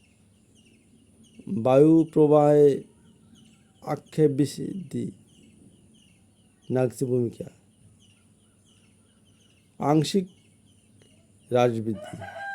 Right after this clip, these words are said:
এ দ্বারা রোগী ও ওষুধের কোনো আংশিক বা আঙ্গিক অবস্থায় হ্রাস বৃদ্ধি বোঝায়, যেমন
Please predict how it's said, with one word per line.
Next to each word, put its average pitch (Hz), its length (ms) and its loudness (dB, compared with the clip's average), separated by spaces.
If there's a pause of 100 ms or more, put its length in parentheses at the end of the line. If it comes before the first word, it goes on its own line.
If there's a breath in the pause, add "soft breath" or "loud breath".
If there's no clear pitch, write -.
(880)
এ 151 80 4
দ্বারা 160 300 6
রোগী 151 460 0
ও 143 300 2 (220)
ওষুধের 143 500 0
কোনো 139 220 0
আংশিক 139 520 -6
বা 123 240 -2 (1700)
আঙ্গিক 151 600 2
অবস্থায় 139 440 2
হ্রাস 131 280 4
বৃদ্ধি 127 240 -2
বোঝায়, 117 320 2
যেমন 117 400 -2